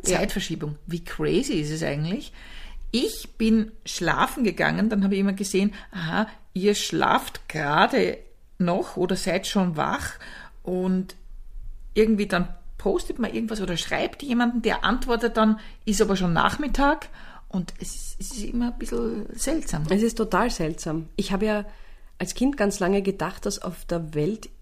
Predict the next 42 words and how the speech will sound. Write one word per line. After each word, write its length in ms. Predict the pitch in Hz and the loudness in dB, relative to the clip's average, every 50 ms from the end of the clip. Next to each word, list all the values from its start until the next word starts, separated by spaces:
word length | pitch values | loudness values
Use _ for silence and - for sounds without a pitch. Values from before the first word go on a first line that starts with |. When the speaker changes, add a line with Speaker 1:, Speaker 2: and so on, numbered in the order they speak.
| - - - - - | -18 -18 -18 -12 -4
Speaker 1:
immer 320 | - 196 202 220 233 240 226 | 0 2 4 4 2 2 0
dasselbe 720 | 202 - - 190 190 - - 190 196 190 202 175 156 151 | -4 -2 -2 -2 -2 0 0 0 2 2 0 -2 0 0
Wetter 320 | 170 160 160 - - 165 | -2 -2 -2 -2 -4 -4
ist. 380 | 170 185 262 - - - - - | -2 -4 -4 -4 -8 -8 -2 0
Speaker 2:
Mhm. 240 | 180 185 156 156 151 147 | 2 2 2 2 2 2
Speaker 1:
Also 220 | 196 190 185 180 - - - - - | 2 2 2 0 -2 -10 -12 -6 -2
überall 300 | - 220 226 226 214 185 | 2 2 4 6 4 4
auf 120 | 180 180 | 2 2
der 220 | - - 170 156 160 - - - - - | 0 -4 -4 -4 -4 -8 -12 -14 -12 -6
Welt 320 | - 175 175 180 165 160 | -2 2 2 2 2 2
ist 120 | 151 175 165 | 2 2 2
Speaker 2:
Mhm. 60 | 180 | 2
Speaker 1:
dasselbe 280 | 208 233 175 165 185 190 | 2 2 2 0 0 0
Wetter 240 | 175 165 - 170 160 | -2 -2 -2 -4 -6
wie 60 | 165 | -6
bei 140 | 151 - - | -6 -6 -4
uns. 440 | - 190 240 320 403 - - - - - - - - - - - - - - - | 0 4 4 4 4 4 -4 -10 -12 -14 -16 -16 -16 -16 -16 -16 -14 -14 -10 -4
Und 160 | - 196 190 208 | -2 0 0 0
das 120 | 196 - | 2 4
war 200 | 185 185 - - | 4 4 4 4
auch 100 | - - | 2 0
sehr 400 | - - 202 208 240 262 269 - - - - - - - - | 0 0 2 2 4 2 0 0 -4 -12 -20 -20 -18 -12 -6
lang 280 | - 190 185 165 - 240 | -4 -2 0 0 0 0
gekoppelt 560 | 240 247 - - - 196 196 - 285 262 - | -2 -4 -6 -2 -4 -2 -2 -2 -4 -2 -2
mit 200 | 233 226 220 226 | -2 -4 -2 -2
dieser, 500 | - 233 220 226 233 233 233 240 - - - - - | -4 -4 -2 0 0 0 0 -2 -4 -8 -12 -8 -2
mit 160 | - 214 196 | 0 0 0
diesem 280 | 214 190 - 214 196 - | 0 0 0 0 -2 -2
kompletten 380 | - - 220 196 220 220 233 220 | -2 -2 0 2 2 2 0 0
Unverständnis 840 | - 233 277 330 - - 311 - - 202 185 180 165 190 196 185 | 2 2 2 2 2 0 -2 0 2 2 2 2 2 0 -4 -2
dafür, 260 | - 185 185 - 214 226 | -2 -4 -2 -2 0 0
dass 160 | 233 214 190 | 0 0 0
es 160 | 196 190 - | -2 -2 -2
irgendwo 240 | - 202 226 220 220 | -2 -2 0 0 -2
anders 320 | - 165 185 202 220 214 | -2 -2 -2 -2 -4 -4
eine 240 | - 180 185 - - | -2 -2 0 0 0
andere 280 | 82 185 190 190 - - | -2 -2 -2 -2 -4 -4
Uhrzeit 440 | - 202 - - 170 156 156 - - - - - - - - | -6 -6 -4 -4 -4 -4 -4 -8 -14 -14 -14 -14 -16 -14 -10
hat 280 | - 160 147 - - | -8 -8 -8 -8 -8
als 140 | - 160 - | -8 -8 -6
bei 120 | - 170 156 | -4 -4 -2
uns. 300 | 143 160 151 - - | -2 -2 -4 -4 -8